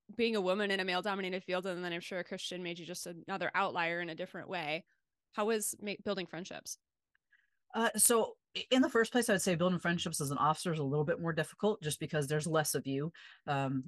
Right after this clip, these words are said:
Speaker 2: versus the enlisted. And there's really, I mean, there's a, you know, fraternization thing and all that not, not supposed to happen. Um, so that makes it a little bit more difficult. I will say I got fortunate and had, had several, you know, friends around,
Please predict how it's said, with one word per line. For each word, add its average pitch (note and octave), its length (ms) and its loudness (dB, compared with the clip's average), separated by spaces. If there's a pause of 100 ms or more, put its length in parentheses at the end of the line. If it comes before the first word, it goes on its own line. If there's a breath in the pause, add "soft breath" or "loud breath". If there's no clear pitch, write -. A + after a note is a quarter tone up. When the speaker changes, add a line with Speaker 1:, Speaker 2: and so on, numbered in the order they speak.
Speaker 2:
versus D3+ 400 0
the E3 80 0
enlisted. D3+ 440 0
And D3 100 -2
there's C#3 200 -2
really, C#3+ 340 0
I D3 40 -4
mean, C#3 140 0
there's C#3 180 0
a, C3 200 0 (180)
you D#3+ 120 -6
know, C3+ 80 -4
fraternization D3 760 0
thing C#3 200 -2
and C#3 100 -2
all C3+ 140 -2
that C3+ 180 -6
not, D3 220 -4
not C#3+ 220 -4
supposed - 220 -8
to C#3 60 -10
happen. C3+ 380 -4 (340 loud breath)
Um, E3 120 2
so G3 120 4
that G#3+ 160 4
makes A3 180 0
it G#3 40 0
a - 20 4
little F#3+ 120 4
bit F3+ 160 0
more E3 120 0
difficult. E3+ 400 0
I G3+ 120 6
will G#3 80 4
say F3+ 160 4
I F3+ 100 4
got F#3 220 -2
fortunate F3 360 -2
and D#3 160 -2
had, D3+ 380 0
had E3 240 -2
several, F#3 580 2
you F#3+ 120 -4
know, F#3 120 0
friends F#3+ 340 2
around, F#3+ 500 2